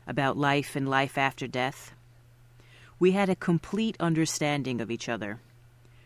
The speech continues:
We were like Romeo and Juliet, together and inseparable.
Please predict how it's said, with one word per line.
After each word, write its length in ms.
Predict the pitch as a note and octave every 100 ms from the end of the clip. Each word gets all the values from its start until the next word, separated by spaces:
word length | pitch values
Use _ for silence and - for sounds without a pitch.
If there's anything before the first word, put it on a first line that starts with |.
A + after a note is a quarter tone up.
| - - - -
We 140 | D#3+ F3+
were 120 | F#3
like 320 | F#3 F#3 D#3+
Romeo 540 | D#3 F3+ F#3 F#3+ F#3 E3+
and 120 | D#3
Juliet, 580 | D3+ E3+ D#3 A#2 G2 - - - -
together 560 | E3 D3 E3+ E3+ D3+
and 100 | C#3
inseparable. 760 | B2+ B2+ D3+ D3 C#3 A2+ G2